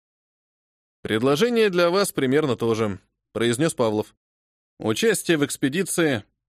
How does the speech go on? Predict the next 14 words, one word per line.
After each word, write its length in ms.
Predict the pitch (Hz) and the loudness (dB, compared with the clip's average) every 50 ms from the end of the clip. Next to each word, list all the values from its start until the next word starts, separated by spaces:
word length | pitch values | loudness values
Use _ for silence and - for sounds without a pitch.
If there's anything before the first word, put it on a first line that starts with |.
| _ _ - | _ _ -10
ваше 540 | - 95 110 156 220 214 - - 226 240 | -8 -4 0 0 0 2 2 0 0 0
имя 140 | 233 208 180 | 0 0 0
на 100 | 151 143 | 2 2
научных 480 | 139 139 147 170 170 - - 165 135 - | 2 2 2 2 0 0 -2 -4 -4 -2
трудах 380 | - 147 143 139 165 175 165 | -2 0 2 2 2 2 0
в 60 | - - | -2 -4
случае 360 | - 147 143 127 - 131 120 | -2 -2 -2 -2 -2 -4 -4
успеха, 540 | 107 - - 226 220 196 - 202 185 165 - | -4 -4 -2 -2 -2 0 2 0 0 0 0
компенсация 680 | - 120 120 139 156 151 - 233 220 - - 139 117 107 | 0 0 0 0 0 0 2 0 0 0 0 -2 0 0
за 100 | 107 101 | -2 -4
беспокойство 680 | 101 - - - 147 - 254 247 214 - - 185 147 | -6 -4 -4 -4 -4 0 0 -2 -2 0 -2 -2 -2
в 60 | - | -2
случае 340 | - 185 196 - - 151 120 | -4 -6 -6 -4 -4 -2 -2
неудачи. 600 | 107 104 98 92 85 85 80 - - - 85 | -2 -2 -2 -2 -4 -4 -6 -6 -10 -12 -16